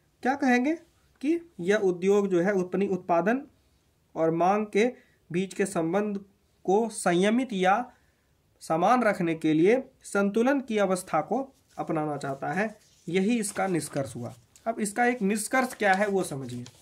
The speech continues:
इस पर तो हमने जो बहस किया वो तो कर ही लिया, अब इस पर एक निष्कर्ष समझना चाहिए, जिससे क्या होता है कि क्लियर बेसिक पॉइंट्स होते हैं।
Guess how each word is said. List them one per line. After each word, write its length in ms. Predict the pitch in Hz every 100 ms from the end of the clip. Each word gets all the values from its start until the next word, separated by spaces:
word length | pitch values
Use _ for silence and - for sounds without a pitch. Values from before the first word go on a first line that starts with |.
| - - - -
इस 60 |
पर 180 | - 196
तो 100 | 202
हमने 220 | 190 208
जो 100 | 214
बहस 300 | 185 170 196
किया 180 | - 208
वो 140 | 196
तो 100 | 202
कर 200 | 208 220
ही 80 | 214
लिया, 180 | 180 190 - - - - _ -
अब 120 | 196
इस 80 | 208
पर 180 | 208 240
एक 120 | 240
निष्कर्ष 500 | 175 202 - 254 254
समझना 360 | 226 226 226 247
चाहिए, 280 | 233 214
जिससे 320 | 277 214 - 240
क्या 160 | 233
होता 240 | 208 208 220
है 120 | 226
कि 140 | 247
क्लियर 920 | 240 - - - _ _ 190 202 233
बेसिक 320 | 196 190 220 202
पॉइंट्स 320 | 202 202 202
होते 200 | 160 147
हैं। 160 | 139